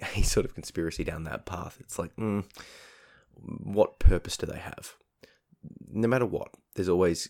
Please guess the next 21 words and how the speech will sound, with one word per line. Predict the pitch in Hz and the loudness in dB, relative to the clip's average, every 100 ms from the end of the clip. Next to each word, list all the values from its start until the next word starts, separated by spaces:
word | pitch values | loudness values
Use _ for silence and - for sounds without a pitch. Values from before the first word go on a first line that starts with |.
| - | -6
gonna | 87 | -6
be | 71 | -6
conspiracies. | - - 55 58 - - - _ _ _ _ _ | -10 -8 -8 -8 -12 -12 -16 _ _ _ _ _
People | 87 - | -8 -4
will | 85 82 | -4 -2
always | 82 85 80 | 0 0 -2
think | - 82 69 | -6 -8 -8
that | - 73 - _ _ - | -10 -10 -12 _ _ -16
there's | - - 80 - 50 - - - - _ _ _ _ _ _ _ | -16 -12 -10 -10 -12 -12 -10 -12 -14 _ _ _ _ _ _ _
this | - 87 80 - | -12 -8 -8 -2
overarching | 90 85 80 80 80 - 82 78 - - _ - - - | -2 0 -2 -2 -6 -10 -10 -10 -12 -18 _ -20 -20 -18
reason | 58 98 92 82 85 78 | -12 -2 0 0 -4 -6
or | 73 _ _ - | -8 _ _ -12
cause | - 78 73 | -6 -6 -6
behind | - - - - | -12 -12 -12 -10
it, | - _ | -12 _
but | - | -6
you | |
gotta | - 139 | -6 -4
look | 113 | -6
at | - | -8